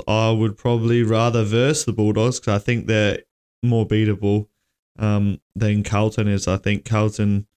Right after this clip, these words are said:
has the ability to really break games open, but everything has to go right for them, like at the start of the year. Whereas the Bulldogs, I think their best and their worst is,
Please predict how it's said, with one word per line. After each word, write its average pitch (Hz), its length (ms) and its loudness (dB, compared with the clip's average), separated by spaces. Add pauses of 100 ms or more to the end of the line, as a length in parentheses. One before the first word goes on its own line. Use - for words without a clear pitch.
has 107 160 -2
the 113 80 0
ability 110 380 2
to 104 100 0
really 110 320 2
break 104 500 0
games 104 320 0
open, 104 380 0
but 98 100 -2
everything 104 380 0
has 101 240 0
to 107 80 -2
go 101 260 0
right 101 340 0
for 110 120 -4
them, 104 340 0 (400)
like 104 300 0
at - 80 -4
the - 40 -2
start 113 300 0
of 104 60 -4
the 113 80 2
year. 113 360 2 (140)
Whereas 107 320 0
the 110 60 0
Bulldogs, 107 640 0
I 104 160 2
think 104 480 -4 (160)
their 104 160 0
best 104 420 -2
and 104 140 0
their 98 160 2
worst 101 500 0
is, 98 400 0